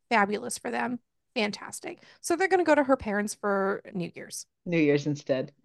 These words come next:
Speaker 1: Ugh,
Speaker 2: <laughs> They're
Speaker 1: fuck
Speaker 2: gonna
Speaker 1: her
Speaker 2: travel
Speaker 1: parents.
Speaker 2: first.
Speaker 1: Well, yeah,
Speaker 2: <laughs>
Speaker 1: they're gonna travel around and then da-da, and then go see her shit-ass parents because, duh.
Speaker 2: She even warns him. They're nice in a way that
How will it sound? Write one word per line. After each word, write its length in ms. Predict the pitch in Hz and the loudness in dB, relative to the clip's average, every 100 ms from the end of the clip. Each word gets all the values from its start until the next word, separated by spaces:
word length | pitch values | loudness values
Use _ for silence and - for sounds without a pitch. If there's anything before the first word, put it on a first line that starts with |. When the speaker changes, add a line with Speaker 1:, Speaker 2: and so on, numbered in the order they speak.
| - - | -12 -4
Speaker 1:
Ugh, 120 | 190 - | -4 -2
Speaker 2:
<laughs> 60 | |
They're 80 | 311 | 4
Speaker 1:
fuck 100 | 240 208 | 6 8
Speaker 2:
gonna 100 | 180 | 6
Speaker 1:
her 60 | |
Speaker 2:
travel 260 | - 165 147 | 6 4 6
Speaker 1:
parents. 200 | 160 - | 4 4
Speaker 2:
first. 360 | 160 233 - _ _ _ - - | 2 2 -6 _ _ _ -4 -2
Speaker 1:
Well, 220 | 294 311 | 4 4
yeah, 140 | 381 349 | 4 0
Speaker 2:
<laughs> 60 | 339 | 2
Speaker 1:
they're 100 | 285 | 2
gonna 200 | 311 302 | 4 0
travel 400 | 311 349 330 330 | 2 2 4 2
around 560 | 277 262 262 254 254 254 | 2 2 2 2 0 -2
and 80 | 226 | -2
then 180 | 220 220 | -4 -6
da-da, 400 | 247 214 214 214 - - _ - | -2 2 4 2 -2 -20 _ -8
and 120 | 226 | -2
then 120 | 240 247 | 0 4
go 240 | 247 247 | 4 2
see 240 | - 233 | -2 -2
her 200 | 233 233 214 | 0 -2 -4
shit-ass 480 | - 214 190 190 - | -4 0 2 0 -2
parents 480 | 190 214 208 - - | -6 -4 -6 -8 -12
because, 640 | 233 214 196 196 - - - - 220 - | -6 -2 -2 -4 -14 -20 -18 -18 -14 -2
duh. 200 | - - _ _ - _ - | -2 -2 _ _ -20 _ 2
Speaker 2:
She 160 | 269 | 6
even 280 | 269 262 190 | 8 8 6
warns 460 | 180 202 214 214 175 | 8 8 8 4 4
him. 300 | 156 143 156 | 2 2 2
They're 160 | 214 240 | 2 4
nice 360 | 233 247 - | 4 2 -2
in 80 | 277 | -2
a 60 | 247 | 2
way 320 | 233 226 220 | 2 2 4
that 340 | 220 214 196 | 8 8 8